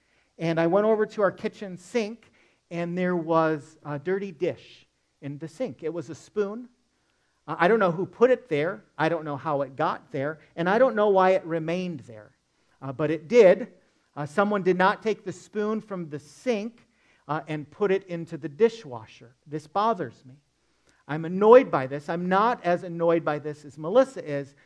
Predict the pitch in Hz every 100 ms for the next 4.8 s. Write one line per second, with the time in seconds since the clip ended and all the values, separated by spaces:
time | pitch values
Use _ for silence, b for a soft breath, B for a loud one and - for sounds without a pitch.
0 | b - 156 175 196 185 156 156 165 175
1 | 135 117 113 120 _ b b b 147 147
2 | 175 196 - 226 269 - 196 170 185 -
3 | _ 156 170 170 - 190 185 175 180 180
4 | 196 190 165 147 - 262 220